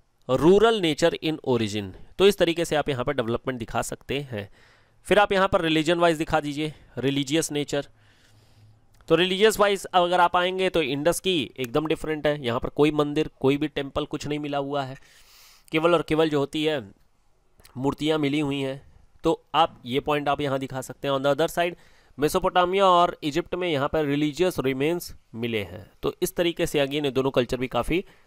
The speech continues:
डिफरेंट है। क्लियर? इसके अलावा सोशल, सोशल ऑर्डर के बारे में बता सकते हैं। सोशल ऑर्डर कि यहाँ पर जो सोशल ऑर्डर था वो basically again मैट्रियार्कल टाइप की सोसाइटी थी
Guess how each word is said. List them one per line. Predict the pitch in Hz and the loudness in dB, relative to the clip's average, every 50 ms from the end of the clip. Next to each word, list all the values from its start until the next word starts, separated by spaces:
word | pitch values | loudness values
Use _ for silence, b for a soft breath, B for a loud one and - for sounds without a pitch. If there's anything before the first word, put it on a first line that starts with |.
| b b b _ - | b b b _ -8
डिफरेंट | 107 120 - - 104 101 98 92 - | -6 -6 -6 -4 -6 -6 -6 -8 -10
है। | 92 95 - - - _ _ - | -16 -16 -18 -20 -20 _ _ -4
क्लियर? | 139 151 165 165 165 b b b b b b b b b b b b b b b b b b _ | 0 2 2 2 0 b b b b b b b b b b b b b b b b b b _
इसके | 156 143 - 208 | -4 0 2 4
अलावा | 202 202 196 208 208 | 6 6 6 6 4
सोशल, | - - 196 185 170 - 226 208 165 120 101 b b b b b b b b b _ _ _ _ _ _ _ _ _ _ _ _ _ _ _ _ _ _ _ - | 2 2 0 0 2 4 4 4 2 2 -4 b b b b b b b b b _ _ _ _ _ _ _ _ _ _ _ _ _ _ _ _ _ _ _ -16
सोशल | - - - 185 190 170 - 220 202 - - | -12 -2 0 2 2 4 4 2 2 2 2
ऑर्डर | 170 175 175 185 190 | 2 2 2 2 -2
के | 175 180 185 185 185 180 170 - - - | -2 -4 -4 -2 -2 -2 -4 -6 -8 -6
बारे | 139 147 147 147 160 | -4 -2 0 0 0
में | 160 165 | 0 -2
बता | 156 156 160 156 | -2 -2 -4 -4
सकते | - 156 151 - 156 | -4 -6 -8 -6 -6
हैं। | 156 151 | -6 -4
सोशल | - - 151 139 - 156 156 | -4 -4 -4 -2 -2 0 0
ऑर्डर | 151 143 139 143 147 147 - b b b b b b b b b b b b b b b b b _ _ | 2 2 0 -2 -4 -6 -8 b b b b b b b b b b b b b b b b b _ _
कि | - 170 | 2 4
यहाँ | 170 160 170 185 | 4 4 4 4
पर | 208 190 | 2 2
जो | 170 196 185 | 2 2 2
सोशल | - 175 160 - 180 | 2 0 0 2 2
ऑर्डर | 175 170 165 160 160 160 | 4 4 4 4 0 -2
था | - 170 170 | 0 2 4
वो | 165 160 | 4 2
basically | 143 147 135 - 143 - 151 151 165 165 156 139 | 2 -2 -4 -4 -4 -2 -2 0 0 0 -2 -2
again | 127 139 151 175 196 202 b b b b b - | -2 -2 -2 -2 -4 -6 b b b b b -4
मैट्रियार्कल | 131 139 135 - 143 139 135 131 127 - 160 151 | -4 -4 -4 -2 -2 0 0 0 0 -2 -2 -2
टाइप | 143 147 147 - | 0 -2 -4 -4
की | - 156 143 | -6 -8 -8
सोसाइटी | 151 139 - 143 143 139 - 151 143 | -8 -6 -4 -4 -4 -4 -4 -8 -10
थी | - 135 143 143 - b | -8 -10 -10 -10 -12 b